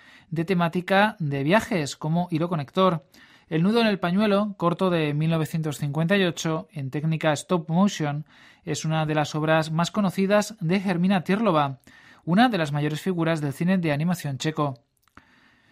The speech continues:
En la República Checa se apostaron el año pasado unos doscientos treinta y tres millones de euros en loterías, lo que representa un aumento interanual del siete por ciento. Se trata de una cifra mayor de lo registrado antes de la crisis financiera internacional,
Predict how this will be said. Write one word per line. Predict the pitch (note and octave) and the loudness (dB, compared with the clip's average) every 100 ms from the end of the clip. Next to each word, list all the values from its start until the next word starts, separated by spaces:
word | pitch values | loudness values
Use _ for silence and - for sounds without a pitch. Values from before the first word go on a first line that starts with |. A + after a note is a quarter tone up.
| _ _ | _ _
En | F3+ | 0
la | F3 | 2
República | F3 F3+ G3 G3 G3 | 0 0 0 0 0
Checa | G3 G3 | -2 -4
se | - F#3 | -2 -2
apostaron | F3 - G3 G#3 F#3+ | -2 -2 0 0 -2
el | F3 | 0
año | F3 G3+ | 2 2
pasado | G3 - G3 G#3 | 0 0 0 2
unos | F3+ D#3 | 0 0
doscientos | D#3 - F#3+ G3+ G#3+ - | -2 0 0 0 -2 -4
treinta | F3+ D3+ | -4 -2
y | D3+ | -2
tres | E3+ F3 | 0 0
millones | G3 E3+ F3 E3 | 2 2 0 0
de | |
euros | D3+ D3+ F3 - | 0 2 0 -2
en | D3 | -2
loterías, | D3+ F#3 D3+ G3 D#3+ C3 - - - - | -2 -2 0 2 2 0 -10 -20 -20 -12
lo | D3+ C#3 | -8 -2
que | D#3 | -2
representa | D#3 D#3 D#3+ D#3 | -2 -4 -4 -2
un | E3 | -2
aumento | D#3 D3+ D3+ | 0 -2 -2
interanual | E3 D#3 E3 D#3+ D#3 D#3 | -2 0 0 0 0 0
del | D3 | -2
siete | - F#3 F#3+ | -2 -2 -2
por | C#3+ | -4
ciento. | F3 G3+ F#3 D3 B2+ _ - - - | 0 0 0 -4 -6 _ -20 -20 -20
Se | - F#3+ | -6 -4
trata | G#3+ A3 A#3 | -2 -2 0
de | |
una | A3+ G3 | 0 0
cifra | G3+ F#3+ A#3 | -2 -2 0
mayor | G3 D3+ F3+ G#3+ | 2 2 0 0
de | F3+ | 0
lo | D3 | 0
registrado | C#3+ C#3+ - D#3 D#3 | -2 -8 -4 -2 0
antes | D3+ D3+ E3 | 0 -2 -4
de | D#3+ | -2
la | C#3+ | -2
crisis | D3 D#3 F3 E3 | -2 -2 -2 -2
financiera | - D#3 C3+ F3 D#3+ | -2 -4 -2 -2 -2
internacional, | C#3 C#3 C#3 D3+ E3+ D#3+ | -4 -8 -6 -2 0 0